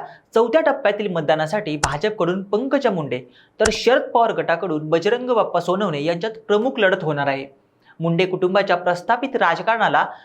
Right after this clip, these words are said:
बीडच्या बालेकिल्ल्यात कुणाला साधं नखही लावता आलेलं नाहीये आणि त्याच्या जोरावर आधी गोपीनाथ मुंडे, मग दोन टर्म प्रीतम मुंडे आणि आता पंकजा मुंडे लोकसभेवर जाण्यासाठी मैदानात आहेत. धनंजय मुंडे महायुतीत आल्यामुळं आपल्या बहिणीसाठी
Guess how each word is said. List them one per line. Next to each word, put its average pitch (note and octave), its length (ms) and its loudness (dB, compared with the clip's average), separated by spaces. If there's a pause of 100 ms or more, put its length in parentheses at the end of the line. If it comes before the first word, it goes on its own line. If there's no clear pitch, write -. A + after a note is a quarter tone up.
(120)
बीडच्या D4 380 4
बालेकिल्ल्यात G3+ 680 2
कुणाला A3+ 260 0
साधं A#3+ 440 2
नखही A#3 360 -2
लावता G3 240 2
आलेलं D3+ 220 2
नाहीये B2+ 220 -6 (440)
आणि D#3 120 -2
त्याच्या E3+ 300 2
जोरावर F#3+ 460 4 (320)
आधी A3+ 160 2
गोपीनाथ A3 520 2
मुंडे, C#3 280 -6 (180)
मग D3 220 -4
दोन G#3+ 280 2
टर्म A3+ 220 0
प्रीतम A#3+ 400 2
मुंडे C#3+ 280 -4 (300)
आणि D#3 180 2
आता D#3+ 260 2 (360)
पंकजा D4 420 2
मुंडे F3+ 400 0
लोकसभेवर G3+ 520 2
जाण्यासाठी D#3+ 460 -2
मैदानात D#3+ 460 2
आहेत. A#2+ 120 -6 (420)
धनंजय D#3+ 380 0
मुंडे E3 420 0 (240)
महायुतीत B3+ 520 2
आल्यामुळं D#3+ 520 2
आपल्या E3+ 300 0
बहिणीसाठी F#3+ 640 -2